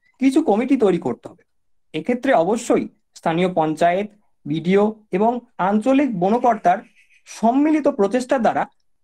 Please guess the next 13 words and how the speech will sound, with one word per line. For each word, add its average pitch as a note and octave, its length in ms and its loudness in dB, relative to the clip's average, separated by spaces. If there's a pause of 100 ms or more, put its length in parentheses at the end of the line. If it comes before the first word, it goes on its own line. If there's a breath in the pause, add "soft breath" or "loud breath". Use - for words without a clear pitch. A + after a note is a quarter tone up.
(260)
অঞ্চলের A#3+ 520 0
কিছু A3 260 0
শিক্ষিত - 520 -6 (180)
ও F#3 100 2
প্রকৃতিপ্রেমী F#3+ 640 -2
মানুষদের F#3 460 0
নিয়ে D3+ 240 -2 (260)
একটি F#3 220 -2
group A#3+ 440 -2
তৈরি F3+ 180 0
করা F#3 340 0
অত্যন্ত A3 440 -2
আবশ্যক। - 520 -6